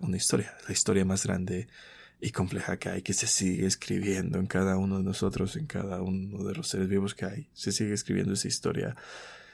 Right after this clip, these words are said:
y esas historias tienen a su vez más historias y eso me encanta. Eso es una de las cosas que me motiva a seguir vivo.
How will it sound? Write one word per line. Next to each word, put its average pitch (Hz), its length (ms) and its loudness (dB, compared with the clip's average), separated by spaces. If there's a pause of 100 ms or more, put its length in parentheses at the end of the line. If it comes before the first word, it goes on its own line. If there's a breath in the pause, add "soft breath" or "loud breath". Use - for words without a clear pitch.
(240 loud breath)
y 95 720 4
esas - 300 0
historias 92 720 0 (160)
tienen 98 260 0
a 98 80 0
su 95 160 -2
vez 92 180 0
más 92 160 -4
historias 101 460 -2
y - 60 -2
eso 95 160 -2
me 98 80 0
encanta. 95 360 -2
Eso 95 160 -2
es 104 100 0
una 101 180 2
de 95 60 0
las 95 120 -2
cosas - 340 -4
que - 140 -6
me 92 100 -2
motiva 90 600 -4
a 98 100 -2
seguir - 320 -2
vivo. - 320 -6